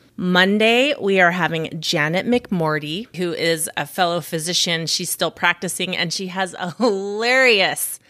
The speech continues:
hilarious story of miscommunication <laughs> that occurred in a locker room. It's so good. You guys have to come back on Monday to hear that.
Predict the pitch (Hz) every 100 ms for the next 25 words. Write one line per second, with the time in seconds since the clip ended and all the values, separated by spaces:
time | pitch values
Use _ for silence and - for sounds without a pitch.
0 | _ - 196 185 190 185 170 151 143 -
1 | - _ _ - - 180 170 156 165 156
2 | - 170 165 165 - 202 - - 180 175
3 | - 220 _ _ _ - 196 190 - 196
4 | 190 190 175 185 175 175 170 170 170 170
5 | 175 - 160 143 - 170 _ _ _ _
6 | _ _ _ - 175 - 185 165 160 151
7 | 147 147 147 156 160 165 156 156 151 151
8 | 147 151 151 160 180 180 139 160 208